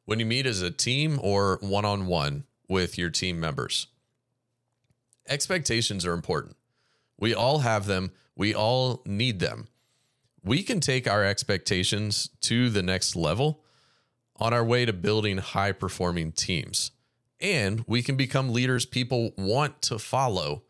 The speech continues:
when we deliver clear expectations. So here's my encouragement to you. Here's four questions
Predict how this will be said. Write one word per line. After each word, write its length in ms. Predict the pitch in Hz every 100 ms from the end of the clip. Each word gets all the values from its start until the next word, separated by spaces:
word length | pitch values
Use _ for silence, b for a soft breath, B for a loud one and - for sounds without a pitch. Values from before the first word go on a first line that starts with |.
| _ _ _ _
when 180 | 107
we 140 | 113 117
deliver 680 | 107 104 110 104 104 95 92 _
clear 340 | - 113 110
expectations. 1080 | 95 95 - 92 82 - 82 - 76 - - _ _ _ _ _ _ _ _ _ _ _
So 180 | 117
here's 200 | 117 156
my 140 | 143 143
encouragement 560 | 113 110 98 85 85
to 120 | - 80
you. 80 | 71
Here's 260 | 127 117
four 380 | - - 135 160
questions 720 | - 110 82 - 78 73 -